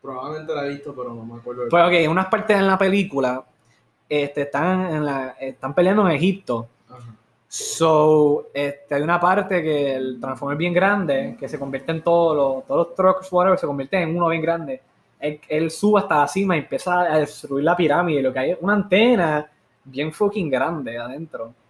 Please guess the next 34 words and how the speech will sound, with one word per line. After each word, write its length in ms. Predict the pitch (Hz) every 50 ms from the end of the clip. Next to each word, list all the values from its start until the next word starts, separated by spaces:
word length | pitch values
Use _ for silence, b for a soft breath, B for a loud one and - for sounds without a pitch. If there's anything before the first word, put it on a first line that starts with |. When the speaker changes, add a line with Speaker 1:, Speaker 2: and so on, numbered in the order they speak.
| _ _ _ _ _ _ _
Speaker 2:
Entonces, 240 | - 170 180 208
eso 80 | 208 294
es 60 | 294
lo 60 | 254
que 80 | 254 233
yo 140 | 226 226 226
pienso, 220 | 170 160 156 160
que 60 | 165
hay 60 | 202 233
un 100 | 226 -
tipo 220 | 254 233 262 233
de 60 | 214
sistema 720 | 220 - 214 190 - - - 185 180 185 180 170 170 175 147
o 100 | 139 135
antena 380 | 135 127 - 151 160 170 175
de 80 | 170 160
Speaker 1:
Pero, 560 | 175 180 185 185 185 170 - - - - _ _ _ -
¿tú 100 | 151 156
no 180 | 160 180 196
piensas? 320 | 214 208 208 208 208 - -
Speaker 2:
O 260 | _ _ _ _ -
sea, 160 | 202 190 - - -
no, 240 | 175 190 208 208 185
no 100 | 190 202
es 60 | 202
que 160 | - - -
así 260 | 151 139 - - 147 160
de 80 | 151
la 120 | 139 135 131
película, 360 | 127 127 151 170 170 151 139
pero 220 | 143 147 147 147
es 140 | 160 170 - -
como 260 | 233 233 220 220 190
algo 640 | 170 175 180 196 208 208 208 196 185 170 151 -